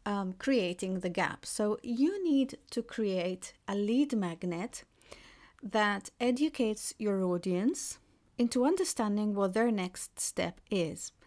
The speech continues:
But normally they wouldn't have sort of the, the skills at that stage to go to the next step, and that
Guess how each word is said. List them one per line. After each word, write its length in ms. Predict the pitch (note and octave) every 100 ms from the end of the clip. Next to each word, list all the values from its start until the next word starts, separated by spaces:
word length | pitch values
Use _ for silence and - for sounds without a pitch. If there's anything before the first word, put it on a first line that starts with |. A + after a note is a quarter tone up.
| - - - -
But 140 | C4 C#4+
normally 440 | F4+ A4 A4+ D#4+
they 140 | A#3
wouldn't 300 | A3+ A#3 A#3
have 520 | A3+ A3+ G#3 G3 G3 -
sort 220 | - A3+ G#3
of 160 | G3
the, 280 | G#3 G#3 G3+ -
the 140 | G3+
skills 640 | G3+ - - C4 G3+ F3+ -
at 160 | G3+ G3
that 140 | G#3
stage 420 | - - F3+ F#3
to 100 | -
go 240 | A#3 F#3 F3+
to 140 | F#3
the 100 | F#3+
next 280 | F3 - -
step, 400 | - C#4 G3 - -
and 220 | G#3+ G#3+
that 300 | C4 D#4+